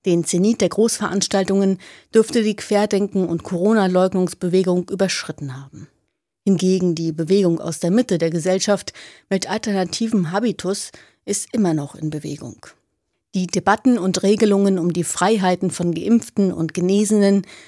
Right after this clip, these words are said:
und Einschränkungen von Ungeimpften im Alltag heizen an. Die Mund-Nasen-Bedeckung zum Schutz des Gegenübers wurde erst als Maulkorb politisiert,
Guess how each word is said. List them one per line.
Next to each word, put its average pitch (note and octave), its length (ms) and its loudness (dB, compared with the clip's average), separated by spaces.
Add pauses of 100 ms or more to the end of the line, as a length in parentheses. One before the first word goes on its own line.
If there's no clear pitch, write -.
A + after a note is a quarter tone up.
(180)
und G#3+ 200 2
Einschränkungen F#3+ 800 2
von F3+ 280 0
Ungeimpften F#3+ 720 0
im E3 140 -2
Alltag G3 480 -2 (400)
heizen E3 420 -4
an. D3 320 -10 (600)
Die E3+ 80 -4
Mund-Nasen-Bedeckung F#3 1120 0
zum E3 120 -6
Schutz - 360 -2
des E3+ 180 -4
Gegenübers G#3 640 0 (460)
wurde A3 260 4
erst G3+ 340 -6
als E3 380 -6
Maulkorb G#3+ 840 -2 (100)
politisiert, A3+ 880 0